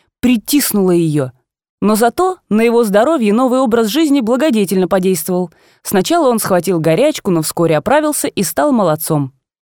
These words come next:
Отец гордился им и называл его на своём странном наречии "сын натуры", "произведение моё".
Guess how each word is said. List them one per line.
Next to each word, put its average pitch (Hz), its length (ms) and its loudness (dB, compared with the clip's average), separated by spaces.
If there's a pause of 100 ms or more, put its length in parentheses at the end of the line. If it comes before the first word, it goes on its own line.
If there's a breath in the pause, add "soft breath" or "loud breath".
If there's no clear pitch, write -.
Отец 247 380 -2
гордился 202 640 0
им 139 240 -2 (180)
и 208 80 2
называл 240 380 2
его 277 200 0
на 240 120 0
своём 254 400 0
странном 202 440 0
наречии 180 680 0
"сын 285 480 2
натуры", 247 500 0 (160)
"произведение 220 800 0
моё". 143 360 -2